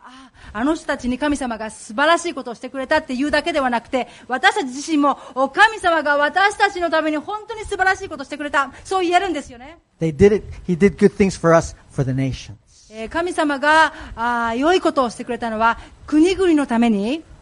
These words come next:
Speaker 2: Those who sow with tears reap with songs of joy.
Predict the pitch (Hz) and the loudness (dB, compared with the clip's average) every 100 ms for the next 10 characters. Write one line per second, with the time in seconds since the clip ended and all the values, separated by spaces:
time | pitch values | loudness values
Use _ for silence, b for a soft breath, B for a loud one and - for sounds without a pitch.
0 | - 139 175 196 214 214 220 214 - 214 | -6 6 8 10 8 6 -2 -4 0 4
1 | 202 190 185 - - 220 202 160 139 135 | 6 8 6 4 2 6 6 6 4 0
2 | - - - 135 156 151 143 - - 135 | -8 -14 -4 0 0 -2 -12 -14 -10 -8
3 | 135 139 135 135 117 - | -8 -8 -10 -10 -12 -18